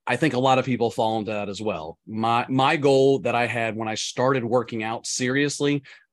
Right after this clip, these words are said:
you know, about a year and a half ago, was I wanted to compete in a strongman competition.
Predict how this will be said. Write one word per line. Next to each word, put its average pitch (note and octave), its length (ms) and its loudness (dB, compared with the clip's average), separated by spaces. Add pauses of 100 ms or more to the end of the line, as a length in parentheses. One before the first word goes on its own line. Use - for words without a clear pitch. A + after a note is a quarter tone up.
you A#2 120 -6
know, G2+ 180 -6
about G#2+ 180 -4
a G#2+ 40 -2
year A#2+ 200 0
and B2+ 80 0
a A2+ 40 -2
half C3 240 -2
ago, C#3+ 280 2
was A2+ 220 -2
I A#2 120 -6
wanted A#2+ 280 -4
to B2 100 -8
compete A2+ 420 -8
in B2 100 -4
a B2+ 40 -2
strongman B2+ 560 0
competition. G2 640 -10